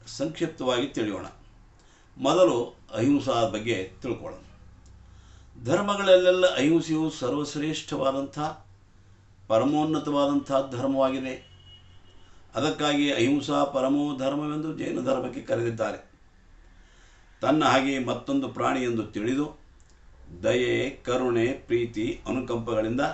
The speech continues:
ವರ್ತಿಸುವುದೇ ಅಹಿಂಸೆಯಾಗಿದೆ. ಮಹಾತ್ಮ ಗಾಂಧೀಜಿಯವರು ಅಹಿಂಸೆ ಎಂದರೆ ದೇಶವನ್ನು ಸ್ವತಂತ್ರ ಮಾಡಿಕೊಂಡರು.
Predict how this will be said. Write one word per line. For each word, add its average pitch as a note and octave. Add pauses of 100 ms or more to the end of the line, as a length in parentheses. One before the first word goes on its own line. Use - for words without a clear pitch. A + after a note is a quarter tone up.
(480)
ವರ್ತಿಸುವುದೇ B2 (100)
ಅಹಿಂಸೆಯಾಗಿದೆ. F#2 (1800)
ಮಹಾತ್ಮ F#3
ಗಾಂಧೀಜಿಯವರು D#3+
ಅಹಿಂಸೆ D3
ಎಂದರೆ C3+
ದೇಶವನ್ನು B2+
ಸ್ವತಂತ್ರ C#3+
ಮಾಡಿಕೊಂಡರು. G2+